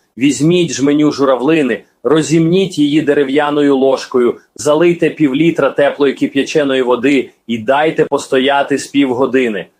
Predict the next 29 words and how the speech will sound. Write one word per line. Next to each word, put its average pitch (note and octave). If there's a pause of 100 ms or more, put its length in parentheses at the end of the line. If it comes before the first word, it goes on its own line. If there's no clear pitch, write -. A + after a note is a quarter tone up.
(160)
Потім C#3
процідіть C#3 (180)
і B2+
додайте C#3
ложку C3
меду. A2+ (280)
Так B2
і B2+
корисно, D3+
і B2+
смачно. A2+ (320)
Пийте C#3
по B2
пів C3+
склянки B2+
тричі C3
на A#2
день B2
перед A2
їжею. G2+ (240)
Така C3
вода B2
і A#2+
очищає, A#2+
і A#2+
мікробам B2
не B2
дає A2+
шансу. G2+